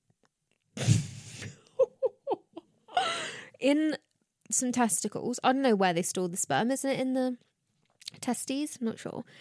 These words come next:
If somebody said that to you, you go, "Was I fuck, mate?"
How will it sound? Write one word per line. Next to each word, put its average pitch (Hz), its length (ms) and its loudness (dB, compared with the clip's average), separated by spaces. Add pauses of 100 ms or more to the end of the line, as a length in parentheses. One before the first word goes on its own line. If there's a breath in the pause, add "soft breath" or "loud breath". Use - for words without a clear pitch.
(200 soft breath)
If 262 80 -8
somebody 330 220 4
said 277 200 6
that - 140 0
to 214 100 0
you, 185 60 2
you 233 140 0
go, 208 240 6 (520 soft breath)
"Was 294 300 2
I 349 120 6
fuck, - 500 0
mate?" 185 380 0